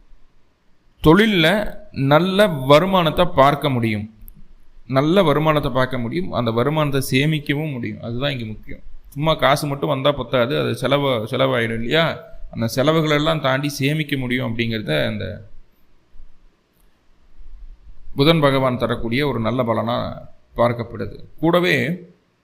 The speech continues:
கூடவே பாருங்க, தொழில்ல இதற்கு முன்னாடி யாருமே இந்த யுக்தியை பயன்படுத்தி இருக்க முடியாது. இவங்க தான் அதை ஆரம்பிச்சு விட்டாங்க அப்படின்ற மாதிரி சில முக்கியமான மாற்றங்களை,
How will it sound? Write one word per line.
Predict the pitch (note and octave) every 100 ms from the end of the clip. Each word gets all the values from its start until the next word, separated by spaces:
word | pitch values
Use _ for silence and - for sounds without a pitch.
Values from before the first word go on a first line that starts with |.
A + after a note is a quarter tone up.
| _ _ -
கூடவே | D3+ F3+ F3 C#3+
பாருங்க, | C3 A#2 E3+ F#3 - - - D3
தொழில்ல | E3+ A3 F#3 D#3+ G3 - - D#3
இதற்கு | F3+ F3 D3+ D3+
முன்னாடி | F#3 G3+ F#3+ G3 D#3+
யாருமே | C#3+ E3 F3 F#3 G3
இந்த | E3 D3+ C#3+
யுக்தியை | D3 F3 F3 F3
பயன்படுத்தி | C#3 D#3+ D#3+ D3+ C#3
இருக்க | C3 B2+ A#2
முடியாது. | A#2+ A2+ G#2+ G#2+ G#2 - - _ C3+
இவங்க | D#3+ F3+
தான் | F3 G3
அதை | D#3
ஆரம்பிச்சு | C3 C#3 C#3+ C3+ C3+
விட்டாங்க | A#2 A#2+ A2+ A2+
அப்படின்ற | A2+ A#2+ B2 A2+
மாதிரி | A2+ D#3+ D3 C#3+ F3+ - -
சில | - E3 E3
முக்கியமான | E3 - - G#3+ F#3 F3 F#3+ E3+
மாற்றங்களை, | C3+ D3 D3 C3+ A2+